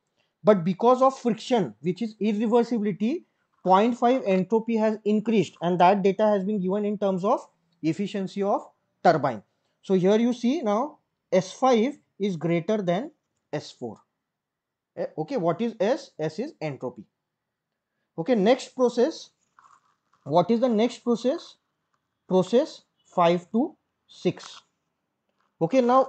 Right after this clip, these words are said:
process five to six is constant pressure heat absorption in this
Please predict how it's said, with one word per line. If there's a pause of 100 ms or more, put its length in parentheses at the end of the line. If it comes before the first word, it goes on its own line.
process
five
to
six (400)
is (120)
constant
pressure (280)
heat
absorption (360)
in
this